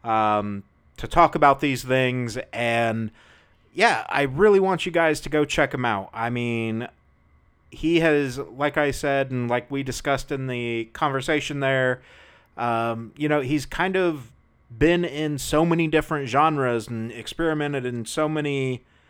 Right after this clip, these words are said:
uh, different soundscapes that there's going to be something for everyone. It's just a matter of you finding what you like. Uh,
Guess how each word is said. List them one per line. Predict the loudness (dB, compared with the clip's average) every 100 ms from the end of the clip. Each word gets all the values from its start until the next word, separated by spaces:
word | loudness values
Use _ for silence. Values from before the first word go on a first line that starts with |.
| _ _ _ _ _
uh, | -4 -2 0 -2 -4 -10 _ _ _ _ _ _ _ _ _ _ _ -4
different | 0 0 0 -2 -2 -8 _ _ _ _
soundscapes | -8 2 4 4 2 0 -4 -6 _ -12 -8 -4 -2 -4 -6 -12 -12 -4
that | 0 0 -2 -8 _ -20 _
there's | 2 2
going | 6 6 6
to | 4
be | 4
something | 4 2 0 0 -2
for | -2 -2
everyone. | 0 0 0 -2 -6
It's | -10 -4
just | -4 -2
a |
matter | 2 4 4
of | 0
you | -4
finding | 2 2 4 2 0
what | -2 -4
you | -8
like. | -2 0 0 -4 -20 -20 -20 _
Uh, | -6 -2 -2